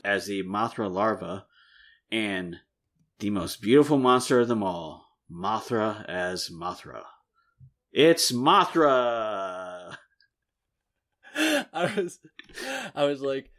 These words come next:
Speaker 2: about to say something, and I was like, "Give him a second in case he says, 'Baby.'" <laughs> And then
Speaker 1: <laughs> He almost said me.
Speaker 2: And then he did. It's fun, so I didn't wanna cut.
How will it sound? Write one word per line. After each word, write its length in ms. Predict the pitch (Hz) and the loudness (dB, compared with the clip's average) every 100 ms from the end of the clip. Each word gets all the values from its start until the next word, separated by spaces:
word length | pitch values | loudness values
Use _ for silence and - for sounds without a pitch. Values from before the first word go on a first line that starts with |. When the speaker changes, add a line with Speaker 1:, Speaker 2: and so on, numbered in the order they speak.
| - | -14
Speaker 2:
about 320 | - 131 127 147 | -6 0 0 0
to 80 | |
say 160 | 147 143 | -4 -6
something, 240 | 151 165 165 | -6 -6 -6
and 80 | |
I 40 | 139 | -6
was 100 | 120 | -8
like, 140 | 113 | -6
"Give 140 | 165 160 | -2 -2
him 100 | 170 | -2
a 40 | |
second 320 | 160 147 131 | -4 -4 -4
in 60 | 123 | -8
case 180 | 127 127 | -8 -10
he 80 | 120 | -10
says, 280 | 127 110 - | -10 -10 -12
'Baby.'" 1000 | 101 127 110 123 139 180 156 - - - 196 | -18 -8 -6 -4 -4 -6 -10 -16 -18 -18 -16
<laughs> 140 | - | -4
And 380 | 185 - 226 185 | 0 0 -2 0
then 500 | 151 - 151 160 127 | 0 4 4 4 2
Speaker 1:
<laughs> 60 | 156 | 2
He 140 | 135 | 0
almost 640 | 135 139 139 - - - - | 0 -2 -4 -2 -4 -8 -12
said 280 | 131 107 120 | -8 -8 -10
me. 220 | - - - _ - - - - | -16 -16 -18 _ -20 -20 -14 -12
Speaker 2:
And 100 | 160 | -6
then 100 | 151 | -4
he 60 | 147 | -4
did. 180 | 135 147 | -6 -8
It's 240 | 165 175 | -8 -8
fun, 280 | - 190 190 | -6 -6 -6
so 120 | 160 151 | -2 0
I 40 | |
didn't 140 | 151 139 | 0 -4
wanna 180 | 135 | -8
cut. 180 | 127 143 | -10 -16